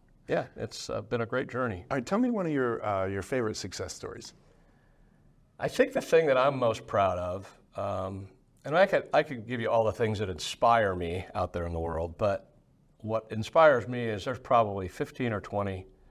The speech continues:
Speaker 1: men and women who came through Pari Veda and went on to build, start,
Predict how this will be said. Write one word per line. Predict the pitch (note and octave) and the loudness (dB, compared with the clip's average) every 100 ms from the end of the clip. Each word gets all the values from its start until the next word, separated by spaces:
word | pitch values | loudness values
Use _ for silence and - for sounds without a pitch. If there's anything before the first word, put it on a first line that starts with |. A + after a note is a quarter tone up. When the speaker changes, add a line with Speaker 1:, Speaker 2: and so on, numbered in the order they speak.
| - _ - | -20 _ -4
Speaker 1:
men | A2+ A2+ | 2 4
and | G#2+ G2+ | 4 2
women | G2 G2 F#2+ | 0 0 -2
who | G#2 F#2+ F2+ - _ _ _ _ _ | -4 -6 -8 -12 _ _ _ _ _
came | D3 D3 D3 | 2 4 4
through | C#3+ B2+ | 0 -4
Pari | B2 A#2+ A2 G#2 | 2 4 4 2
Veda | G2+ G2 F#2 F2 - - - _ _ _ | 0 0 -2 -6 -12 -20 -20 _ _ _
and | G2+ G#2 | -6 0
went | A#2 B2 | 4 6
on | A#2 A2+ A2 | 6 6 2
to | A2+ G2+ G2+ F#2+ F#2+ - _ _ _ _ _ A2 | -6 -6 -6 -8 -10 -16 _ _ _ _ _ -2
build, | C#3 C3+ B2 A#2+ | 2 4 4 0
start, | - - B2 A#2+ A#2 - | -8 2 6 6 4 -4